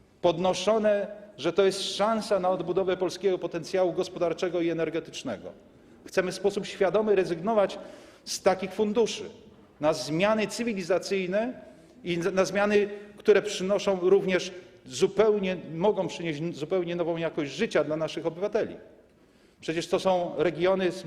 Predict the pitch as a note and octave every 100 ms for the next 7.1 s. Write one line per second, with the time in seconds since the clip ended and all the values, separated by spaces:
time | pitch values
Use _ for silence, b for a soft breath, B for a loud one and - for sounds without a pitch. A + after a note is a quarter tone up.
0 | E3+ D3 D#3+ D#3+ D#3+ - E3+ D#3+ E3+ -
1 | - G#3 - G#3+ G3+ A3 G#3 - - -
2 | - - _ _ B B B B B B
3 | B D3+ D3 - F3+ F#3 G3 E3+ F3 F3+
4 | F#3 F3+ - D#3+ F3 E3 E3+ - - -
5 | _ _ _ _ - B2 C3+ B2 A#2 C3+
6 | D#3 F#3+ F#3+ D#3+ B2 D3+ E3+ F#3+ G3 F#3+